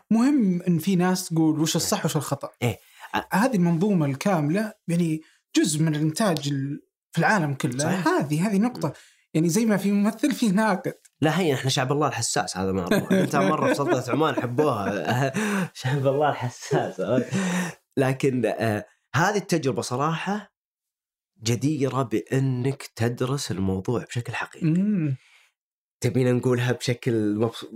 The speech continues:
Speaker 2: بأريحية كذا، الخنبقة اللي كانت تصير في التلفزيون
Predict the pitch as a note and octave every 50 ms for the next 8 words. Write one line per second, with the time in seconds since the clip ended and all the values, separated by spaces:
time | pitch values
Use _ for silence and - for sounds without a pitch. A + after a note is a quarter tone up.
0 | - - - A2 G2 F#2+ - - A2+ B2 A#2+ A#2+ A2+ - C3 D3 D3+ B2 G#2+ -
1 | C#3 C#3 F3 G#3+ B3+ C4 - _ _ _ _ - - - _ _ - G#2 - -
2 | C3 C#3 C#3 A#2+ - G#2 F#2 G2 F#2+ F#2 F#2 A2 - D3 D#3 B2+ B2 C3 - -
3 | - - A#2+ A#2 - - A#2 - B2 G#2+ A2 A#2 A2+ A2+ C3+ D3+ F3 G#3 B3 A#3